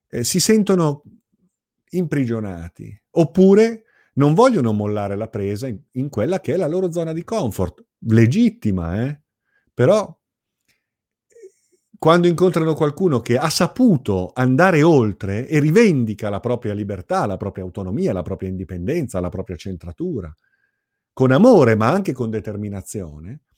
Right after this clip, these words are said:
ecco, queste persone si trovano di fronte ad uno specchio scomodo, perché vengono, eh, come dire, eh, vengono messe di fronte alla loro responsabilità.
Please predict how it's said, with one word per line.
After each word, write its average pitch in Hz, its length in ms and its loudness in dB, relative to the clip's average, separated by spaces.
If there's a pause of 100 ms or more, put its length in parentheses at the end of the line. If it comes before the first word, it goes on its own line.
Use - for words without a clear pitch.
(380)
ecco, 143 260 -10
queste 127 280 -6
persone 170 480 -6
si 143 160 -10
trovano 123 320 -2
di 151 120 -4
fronte 156 380 -6
ad 120 80 -2
uno 120 140 -2
specchio 127 440 -4
scomodo, 78 680 -8 (640)
perché 123 260 2
vengono, 110 720 2 (1700)
eh, 110 480 -2 (500)
come 185 240 2
dire, 104 460 -2
eh, 113 320 -2 (200)
vengono 151 640 -2 (580)
messe 180 460 -2
di 160 100 -2
fronte 185 480 -4
alla 151 140 -2
loro 170 280 -4
responsabilità. 104 920 -10